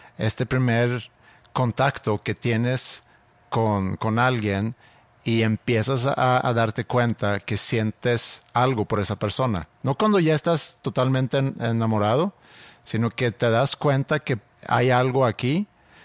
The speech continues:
y, y lo describió de una forma muy bonita. Y cómo él en algún momento, ella vivía en otra ciudad, y cómo él en algún momento decide dejar su vida en Estocolmo para ir, en este caso, a Gotemburgo, para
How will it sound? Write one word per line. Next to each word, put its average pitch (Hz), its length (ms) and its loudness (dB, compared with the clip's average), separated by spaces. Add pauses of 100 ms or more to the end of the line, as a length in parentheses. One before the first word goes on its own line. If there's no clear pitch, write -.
(380)
y, 113 320 0
y 120 60 0
lo 120 220 2
describió 117 580 2
de 151 80 2
una 139 180 0
forma 123 300 0
muy 123 160 0
bonita. 113 540 -2 (880)
Y 120 100 0
cómo 120 320 2
él 120 140 4
en 123 80 0
algún 117 240 0
momento, 117 420 0
ella 110 220 2
vivía 107 340 0
en 110 80 0
otra 104 220 0
ciudad, 107 420 0 (720)
y 110 80 -4
cómo 107 320 0
él 107 120 2
en 117 120 0
algún 110 200 0
momento 110 400 -2
decide 107 680 0 (440)
dejar 110 680 0 (120)
su - 180 -2
vida 107 240 0
en 117 60 0
Estocolmo 110 760 -2
para 101 220 0
ir, 98 140 -2
en 104 100 -2
este 98 200 -6
caso, 92 220 -4
a 101 40 -2
Gotemburgo, 104 720 -2 (400)
para 92 580 -2